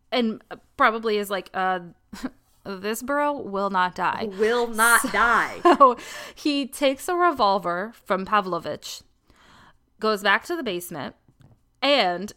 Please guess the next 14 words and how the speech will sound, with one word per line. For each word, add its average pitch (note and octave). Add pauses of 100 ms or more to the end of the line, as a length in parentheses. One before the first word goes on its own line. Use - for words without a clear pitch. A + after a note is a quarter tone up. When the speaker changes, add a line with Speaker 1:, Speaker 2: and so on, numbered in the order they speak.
(100)
Speaker 1:
this A3+
is B3
in C4+
quotes, E3+
and G3
I F#3+
think G#3
it's A#3
straight F#3+
from, F3
um, D#3+ (140)
Smith's -
writing, E3
um, F#3